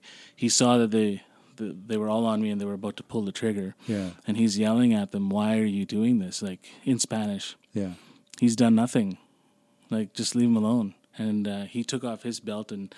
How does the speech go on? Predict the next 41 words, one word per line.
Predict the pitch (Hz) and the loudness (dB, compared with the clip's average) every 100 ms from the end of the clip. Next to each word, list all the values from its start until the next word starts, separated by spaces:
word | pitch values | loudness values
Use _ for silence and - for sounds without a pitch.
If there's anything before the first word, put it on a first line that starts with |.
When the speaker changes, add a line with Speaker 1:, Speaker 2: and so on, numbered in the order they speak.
| - - - | -20 -16 -4
Speaker 1:
now | 117 | -2
he's | 110 120 - | 2 2 2
swearing | - 117 113 113 | 2 2 2 2
at | 110 107 | 0 -2
them, | 110 107 | -4 -4
and | 98 | -4
he's | 104 | -8
tied | - 120 120 | -8 -6 -4
his | 110 | -6
belt | 101 113 107 | -6 -6 -6
up | 113 | -8
into | 117 101 107 | -8 -8 -8
a | 101 | -6
knot, | 98 104 117 - - | -6 -8 -10 -12 -10
Speaker 2:
Yeah, | 101 | -6
yeah. | 98 98 | -2 0
Speaker 1:
and | 110 | 0
he's | 107 - | -2 -4
trying | - 120 120 | -2 0 0
to | 110 | -2
whip | 101 120 - | 0 -2 0
at | 107 104 | -4 -4
them | 110 117 143 - | -2 -2 -2 -8
to | - | -6
try | 117 | -2
and | 107 101 | -2 -2
get | 107 | -6
them | 107 104 | -4 -4
off | 113 120 | -4 -4
me. | 107 104 | -4 -2
And | 104 | -2
so | - 113 | -2 -2
they | 107 104 98 | -2 -2 -2
re-pepper | 107 123 - 117 113 | 0 0 -2 -6 -6
sprayed | 104 - 104 | -8 -6 -4
him. | 107 117 - - - - | -2 -4 -8 -20 -20 -6
They | 107 | -4
popped | - 123 117 | 2 2 2
his | 117 104 | 0 0
eye | 104 117 | 0 0
out. | 101 90 - | 0 -4 -12